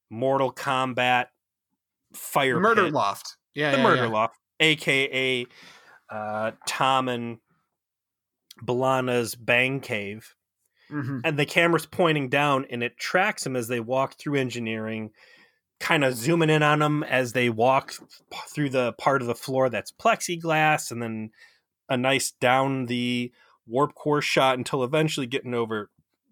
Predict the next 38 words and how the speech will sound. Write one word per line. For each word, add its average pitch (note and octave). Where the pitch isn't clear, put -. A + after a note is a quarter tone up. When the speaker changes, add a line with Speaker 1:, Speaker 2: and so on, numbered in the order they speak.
Speaker 1:
Pr-, -
very F3
innovative B2+
camera A2+
work G#2+
and A2
very B2+
out A#2
of -
place A2
for -
your G#2
average G#2
Voyager G2+
episode. G2
Um, G2+
and B2
it's -
good C3
enough C#3+
that A#2+
it A2+
distracts -
me A#2+
from A2+
how E3
ridiculous C3
this -
situation G2+
is. G2
Speaker 2:
<laughs> -
It's B3
like, F3+
such D4
innovative F3+
camera E3+
moves G#2
also E3